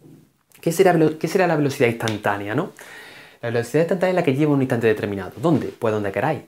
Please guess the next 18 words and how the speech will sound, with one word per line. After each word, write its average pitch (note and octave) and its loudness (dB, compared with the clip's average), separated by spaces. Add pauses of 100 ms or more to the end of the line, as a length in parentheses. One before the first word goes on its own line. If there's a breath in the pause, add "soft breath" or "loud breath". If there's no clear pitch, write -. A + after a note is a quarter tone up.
donde A#2 0
se - -6
le A#2 2
haga C3+ 0
la D3 0
foto. - -8
Vosotros G#2 -4
imaginaros D#3+ -2
que D3+ -6
le C3 0
vamos C3+ -2
a - -2
hacer A2+ -4
la G#2+ -4
foto C3 0
a G#2+ 2
la B2 2
bicicleta E3+ -2